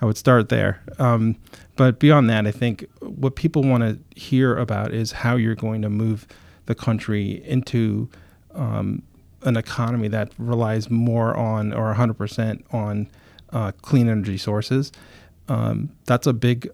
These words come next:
undertaking, and it will take some convincing to get a lot, a lot of Americans to come along with that. Um, not everybody wants to go out and buy, uh, an electric vehicle. Not everybody wants to, um, you know,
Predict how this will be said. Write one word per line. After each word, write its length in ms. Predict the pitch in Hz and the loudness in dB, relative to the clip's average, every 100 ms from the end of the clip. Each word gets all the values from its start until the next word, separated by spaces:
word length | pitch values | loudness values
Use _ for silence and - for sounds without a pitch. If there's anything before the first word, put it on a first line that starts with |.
| 127 | -2
undertaking, 640 | 127 120 107 98 101 98 | 0 0 -2 -4 -6 -4
and 140 | 107 | -4
it 100 | 113 | -2
will 160 | 113 110 | -2 -4
take 460 | - 117 113 - - - | -2 -2 -2 -6 -20 -10
some 200 | - 113 | -4 -2
convincing 480 | 131 113 120 117 104 | 0 2 2 0 -2
to 60 | |
get 160 | 104 110 | -2 0
a 40 | |
lot, 320 | 104 107 113 101 - - - | 0 2 0 -2 -8 -10 -2
a 60 | |
lot 240 | 117 110 110 | 0 2 0
of 100 | 110 | -2
Americans 460 | 107 107 113 101 | -2 -4 -4 -6
to 60 | 110 | -6
come 200 | - 113 | 0 2
along 280 | 113 117 107 | 2 2 0
with 120 | 98 | -4
that. 260 | 98 90 - | -6 -8 -6
Um, 280 | 104 101 98 - - - - - | -4 -4 -6 -10 -20 -20 -18 -2
not 160 | 110 120 | 2 4
everybody 300 | 117 110 113 | 4 2 2
wants 200 | 107 - | 0 -2
to 60 | |
go 140 | 113 110 | -2 -2
out 80 | |
and 80 | 107 | -2
buy, 360 | 107 107 110 104 - - - | 0 0 0 -2 -8 -12 -6
uh, 160 | 110 107 | -4 -2
an 80 | |
electric 360 | 113 113 - 113 | 0 -2 -2 -2
vehicle. 320 | 127 120 92 | 0 0 -2
Not 200 | 101 104 | -4 -2
everybody 380 | 107 104 104 104 | -2 -2 0 0
wants 300 | 107 104 - | 0 -2 -4
to, 260 | - 110 104 - - - - _ - | -2 0 -2 -6 -20 -20 -20 _ -8
um, 400 | 120 107 107 98 - - _ - | -4 -2 -4 -6 -12 -20 _ -6
you 80 | 117 | -2
know, 200 | 104 113 | -2 -4